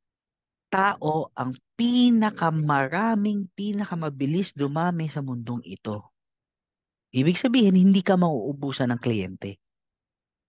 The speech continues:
Okay? Pangalawa, yung ituturo mo sa kanila ay paulit-ulit lamang. Okay?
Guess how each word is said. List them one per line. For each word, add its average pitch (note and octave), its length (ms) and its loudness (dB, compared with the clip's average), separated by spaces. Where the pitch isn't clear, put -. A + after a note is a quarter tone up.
Okay? G2+ 560 0
Pangalawa, C#3+ 520 2
yung G#3 280 4
ituturo C4+ 880 2
mo A3+ 160 0
sa - 80 -10
kanila D#3+ 480 -4
ay E3+ 80 -4
paulit-ulit D3 960 -10
lamang. G#2+ 480 -12
Okay? A2+ 440 -2